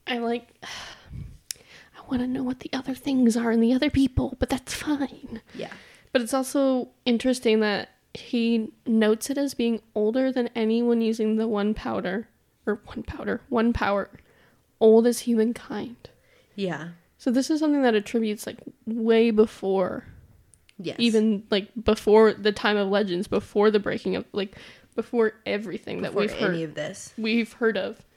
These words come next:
Speaker 2: Yeah.
Speaker 1: Which
Speaker 2: And, I mean, it's also that he, like, has such a kind of grasp on what's going on out there, but
Speaker 1: Yeah.
Speaker 2: is just wandering the
Speaker 1: He's
Speaker 2: woods.
Speaker 1: very knowledgeable. Like, we see that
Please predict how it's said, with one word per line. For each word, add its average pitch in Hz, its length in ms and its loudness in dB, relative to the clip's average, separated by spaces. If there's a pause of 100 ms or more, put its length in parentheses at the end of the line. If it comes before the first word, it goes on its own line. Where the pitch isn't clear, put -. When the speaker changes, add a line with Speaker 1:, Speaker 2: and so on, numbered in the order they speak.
(1400)
Speaker 2:
Yeah. 151 200 0
Speaker 1:
Which 175 120 -8 (360)
Speaker 2:
And, 220 120 0
I 214 40 0
mean, 202 240 -2 (840)
it's 208 180 0
also 214 300 0
that 185 200 -2
he, 190 180 -6
like, 170 220 -4
has 165 260 -6
such 170 340 -4
a 165 220 -6 (680)
kind 190 220 -8
of 165 100 -16
grasp 165 440 -4
on 175 120 -4
what's 147 200 -10
going 160 300 -6 (120)
on 175 220 -6
out 262 260 -6
there, 277 400 -6
but 165 220 -8 (180)
Speaker 1:
Yeah. 262 340 2
Speaker 2:
is 185 260 -6
just 170 280 -8 (140)
wandering 160 580 -6
the 143 120 -12 (560)
Speaker 1:
He's 285 200 4
Speaker 2:
woods. 247 120 2
Speaker 1:
very 302 300 6
knowledgeable. 233 560 2
Like, 208 200 -2
we 277 140 6
see 262 300 0
that 240 400 0